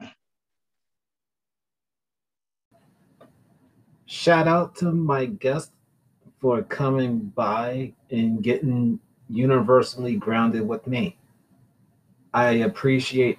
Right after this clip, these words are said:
every single moment that you gave to me. May it have been mere minutes or hours. I am very humble and grateful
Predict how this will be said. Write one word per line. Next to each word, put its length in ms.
every 320
single 580
moment 540
that 260
you 220
gave 360
to 160
me. 360
May 260
it 120
have 360
been 460
mere 320
minutes 640
or 460
hours. 560
I 180
am 240
very 340
humble 560
and 160
grateful 640